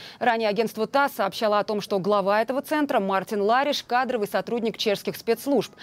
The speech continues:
Высказывалось предположение, что именно его дружба с Сафроновым и стала причиной слежки за россиянином, а затем и уголовного преследования.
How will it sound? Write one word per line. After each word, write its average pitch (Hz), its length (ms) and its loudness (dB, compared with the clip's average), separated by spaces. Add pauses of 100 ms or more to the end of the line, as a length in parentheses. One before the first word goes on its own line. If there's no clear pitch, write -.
(260)
Высказывалось 254 500 0
предположение, 233 680 0
что - 160 0
именно 233 300 0
его 220 260 0
дружба 190 380 0
с - 40 -6
Сафроновым 277 640 2
и 254 60 -2
стала 240 260 2
причиной 196 400 -2
слежки 285 420 0
за 240 120 -2
россиянином, 247 680 0
а 196 80 -2
затем 196 320 0
и 226 140 -2
уголовного 185 560 0
преследования. 175 680 -2